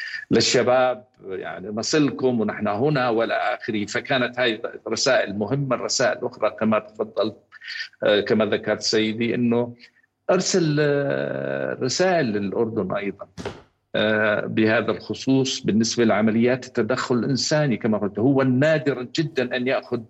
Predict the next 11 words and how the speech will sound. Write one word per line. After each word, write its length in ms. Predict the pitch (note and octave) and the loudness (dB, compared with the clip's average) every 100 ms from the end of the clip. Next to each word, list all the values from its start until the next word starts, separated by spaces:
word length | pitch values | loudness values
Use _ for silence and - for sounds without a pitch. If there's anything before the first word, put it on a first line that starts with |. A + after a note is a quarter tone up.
| - A#2+ - | -12 -12 0
دولة 280 | C#3+ C3+ A2 | 2 4 2
مثل 240 | B2 C3 G2 | 0 -4 -4
الأردن 320 | A#2+ A#2 A2+ | -4 -4 -2
تأخذ 360 | B2+ - G#2+ | -2 0 -2
مثل 300 | A#2 B2 A#2+ | -2 0 2
هذا 200 | A2+ B2 | 2 2
القرار 480 | A2+ - B2 C3+ B2+ | -2 -2 0 0 0
وتذهب 440 | B2+ D3+ D3+ B2+ A#2+ | 0 0 0 -2 -2
بهذا 300 | A2+ A#2 A2+ | -2 0 -2
القرار 360 | - A#2+ A#2+ | -2 0 0
لوحدها 560 | A2+ A#2 A2 - F#2 | 2 0 -2 -6 -10